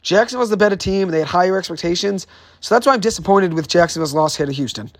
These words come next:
And even though I don't think it's fully time to worry about this team, if they lose in week four, then I'd really worry about them. But Trevor Lawrence and this offense has to figure it out. They struggled yet again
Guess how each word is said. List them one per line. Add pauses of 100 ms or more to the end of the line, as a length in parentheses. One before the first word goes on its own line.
(1300)
And
even
though
I
don't
think
it's
fully
time
to
worry
about
this
team,
if
they
lose
in
week
four,
then
I'd
really
worry
about
them. (1080)
But
Trevor
Lawrence
and
this
offense
has
to
figure
it
out. (480)
They
struggled
yet
again